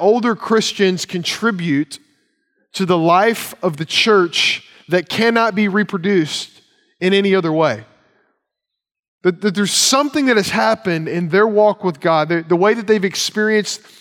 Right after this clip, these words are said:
the foundational grace, the struggles of life, that battle grace that is seasoned them, that we, we, we don't only need their, uh, words of wisdom, but we need their experience in our lives.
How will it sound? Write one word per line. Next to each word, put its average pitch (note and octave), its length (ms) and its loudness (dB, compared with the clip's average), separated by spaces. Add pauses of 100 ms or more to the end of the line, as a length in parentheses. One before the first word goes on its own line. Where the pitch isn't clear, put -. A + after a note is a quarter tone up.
(220)
the F3 100 0
foundational A3 800 0
grace, F#3 540 2 (220)
the E3 80 -4
struggles A3 580 0
of F3 140 -2
life, F3 220 2
that D#3+ 200 -4
battle G3+ 320 2
grace E3+ 580 0 (220)
that F3+ 140 0
is F3 100 0
seasoned C4 640 2
them, G3 140 2
that F#3+ 100 2
we, A3 180 2 (360)
we, A3+ 160 2
we B3 160 0
don't D#4+ 160 0
only C#4 180 2
need A3 220 2
their, F#3+ 320 4 (320)
uh, F#3 160 2 (300)
words F#3+ 600 0
of F3 160 0
wisdom, G#3+ 300 2
but F#3 60 2
we G3 140 0
need C4 140 2
their A3 160 2
experience G#3 1040 0
in D#3 100 -4
our D3 120 -2
lives. A#2 680 -4